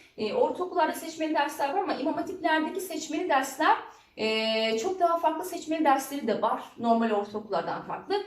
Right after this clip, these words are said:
Bunlar da ne yapıyor? Bahsediyor. Ama bizim,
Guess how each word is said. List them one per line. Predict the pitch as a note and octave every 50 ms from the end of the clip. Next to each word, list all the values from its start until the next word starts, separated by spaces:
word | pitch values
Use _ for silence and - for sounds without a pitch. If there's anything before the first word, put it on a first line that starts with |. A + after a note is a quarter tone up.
| - - - _
Bunlar | - D#4 C4+ B3+ - - - -
da | - -
ne | A#3+ B3+
yapıyor? | A3+ - - - D#4 F4 - -
Bahsediyor. | G3+ - - - F#3 - - - -
Ama | - C4+ - -
bizim, | D4+ - C#4+ C4+ C4 B3+ - -